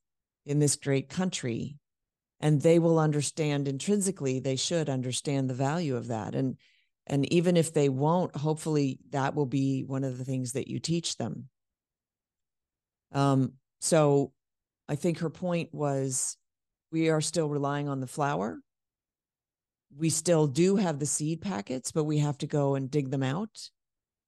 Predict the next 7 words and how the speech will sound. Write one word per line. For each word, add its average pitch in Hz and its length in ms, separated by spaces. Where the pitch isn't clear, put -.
Uh, 131 400
take 147 220
'em 147 80
out 143 100
of 135 60
storage, 151 500
basically. 190 640